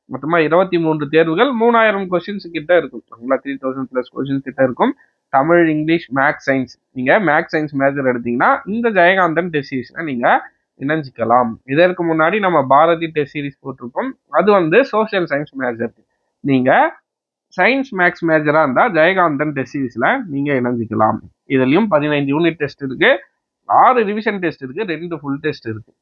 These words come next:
ஓகேங்களா? நிறைய பேருக்கு அடுத்த தேர்வு எப்போ வரும், சொன்ன மாதிரி வந்துருமா, இடையில எலெக்ஷன் இருக்கே அப்படின்லாம் டவுட் வரலாம். அதனால தேர்வு எப்போ வேணா வரட்டும், நம்ம படிக்க வேண்டிய கடமை நம்ம படிச்சிடுவோம். ஒருவேளை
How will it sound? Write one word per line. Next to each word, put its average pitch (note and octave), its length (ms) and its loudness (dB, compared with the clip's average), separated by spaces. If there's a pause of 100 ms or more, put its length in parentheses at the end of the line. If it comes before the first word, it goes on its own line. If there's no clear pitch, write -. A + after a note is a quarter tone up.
(120)
ஓகேங்களா? B2 360 0
நிறைய C#3+ 320 0
பேருக்கு D#3 400 2 (400)
அடுத்த F3 380 2
தேர்வு F#3+ 520 4
எப்போ E3 340 -2
வரும், D#3+ 320 0 (200)
சொன்ன D#3 360 0
மாதிரி D#3 260 0
வந்துருமா, C#3 520 0
இடையில D3+ 380 0
எலெக்ஷன் C#3+ 420 0
இருக்கே C3+ 260 -4
அப்படின்லாம் C#3 480 0
டவுட் C#3+ 300 0
வரலாம். B2 360 2 (500)
அதனால C3+ 240 2
தேர்வு F#3 300 4
எப்போ D3+ 220 0
வேணா D3+ 220 2
வரட்டும், D#3+ 360 2
நம்ம E3 260 0
படிக்க F#3+ 340 0
வேண்டிய E3 240 0
கடமை C3+ 260 0
நம்ம D#3 180 0
படிச்சிடுவோம். B2 460 -2
ஒருவேளை G3 460 4